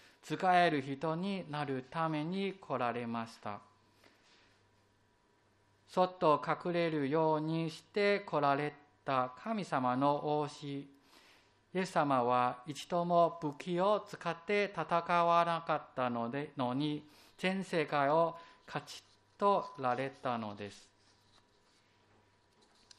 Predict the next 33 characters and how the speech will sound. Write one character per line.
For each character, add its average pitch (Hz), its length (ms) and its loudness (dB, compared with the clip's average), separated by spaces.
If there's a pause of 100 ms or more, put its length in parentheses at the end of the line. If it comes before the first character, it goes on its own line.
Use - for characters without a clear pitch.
(1800)
し - 100 -14
か 175 160 4
し、 160 400 -4
神 220 240 -2
様 135 400 0
は 143 400 4 (280)
強 185 340 0
い 165 80 -2
も 139 180 0
の 135 180 0
を 160 300 4
は 143 260 -6
ず、 170 280 -6 (1000)
は 147 140 0
ず 170 460 -2
入 147 160 -4
れ 151 300 4
る 131 280 -2
よ、 143 260 0 (960)
入 156 140 -2
れ、 160 300 4 (100)
い 156 80 2
ら 160 180 8
す、 - 180 -10 (680)
は 156 160 2
ず 170 420 4 (340)
入 143 140 2
ら 156 140 4
せ 165 220 2
る 139 240 0
た 160 200 2
め 147 160 0
に、 156 320 -2